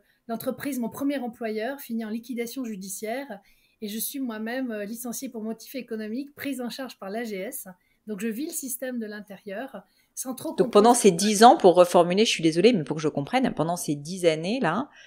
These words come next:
Speaker 2: tu, tu, tu as vécu toutes ces, c'est-à-dire que tu as observé, enfin, tu as observé, t'as
Speaker 1: Bah, en fait
Speaker 2: participé à aider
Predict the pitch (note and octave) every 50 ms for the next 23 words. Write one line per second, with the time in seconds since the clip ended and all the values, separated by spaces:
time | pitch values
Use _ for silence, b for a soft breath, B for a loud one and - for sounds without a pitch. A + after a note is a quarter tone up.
0 | b b b b b - - - - - _ - - - - - - F#3 E3+ D#3+
1 | D3+ E3 E3 E3 - - A#3+ - - F3+ - - C#3+ - - D#3 D#3+ E3 - -
2 | D3+ - - - D#3+ D3 D3 C#3 - - G#3 G3+ - - G#3+ G3+ G3 F#3+ F3+ -
3 | - C#3 B2+ - C3+ C3 - - E3+ E3+ E3 D3 - - - A#3+ - A#3+ A3 -
4 | - D4+ F#3+ F3 - F#3+ E3+ B2+ B2 C#3 C#3+ D3 C#3+ D#3+ F#3+ A#3 C4+ -